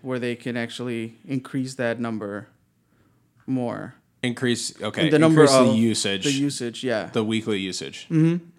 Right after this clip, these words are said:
Speaker 2: of said women
Speaker 1: Yeah.
Speaker 2: on Raw and
Speaker 1: I, I
Speaker 2: SmackDown.
Speaker 1: wouldn't want them to, to get their own show, 'cause then it just becomes,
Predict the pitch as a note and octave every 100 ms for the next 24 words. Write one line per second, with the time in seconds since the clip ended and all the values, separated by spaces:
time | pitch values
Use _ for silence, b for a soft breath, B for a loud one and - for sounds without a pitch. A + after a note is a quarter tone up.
0 | - G#2 G2+ G#2 F2 E2 D2 D2 G2+ -
1 | D3+ G2 F2+ E2+ E2 - D#3+ D3+ D#3 E3
2 | D#3+ C#3+ C#3 C3 C3 B2 - B2+ A#2 G#2
3 | B2+ C3 B2+ A2+ A#2 B2 B2 - G#2+ C#2+
4 | C3+ _ _ _ _ - C#3+ C#3+ C3+ C3+
5 | C3 B2+ - B2 A#2+ A#2 -